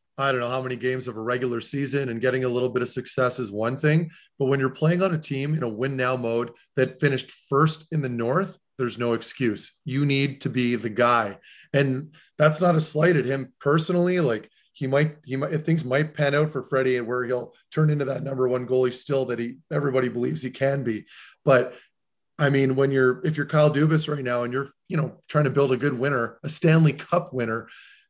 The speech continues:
you can't have question marks between the pipes. You just can't. And you can't, there's, and there's no time to wait. You can't give him another opportunity. "Well, we're gonna hang on with him right now and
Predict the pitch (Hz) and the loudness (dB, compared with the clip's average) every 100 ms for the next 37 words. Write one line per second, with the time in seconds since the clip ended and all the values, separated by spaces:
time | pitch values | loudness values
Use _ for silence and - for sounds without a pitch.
0 | _ - 147 156 175 165 156 156 143 139 | _ 2 2 6 6 8 6 4 0 0
1 | - 127 120 - - - 123 - 131 156 | -2 -4 -4 -6 -8 -4 -4 -2 -2 -4
2 | - 151 175 156 156 139 - _ - - | -4 -2 0 0 2 0 -2 _ -20 -6
3 | - 156 156 185 175 175 - _ 160 165 | 4 6 6 6 4 4 -4 _ 0 2
4 | - 202 196 160 214 233 165 175 180 156 | 2 4 4 4 2 0 0 0 0 -4
5 | 110 143 131 - _ _ - 156 202 214 | -4 -4 -6 -14 _ _ -6 0 2 4
6 | 160 202 196 156 151 156 151 139 131 127 | 4 4 6 6 6 6 6 4 2 -2
7 | - 151 127 151 262 269 247 202 196 180 | 0 0 0 0 2 4 4 2 0 0
8 | 170 156 147 147 143 147 139 135 127 127 | 0 0 -2 -4 -6 -6 -4 -4 -2 -2
9 | 127 117 | -2 -4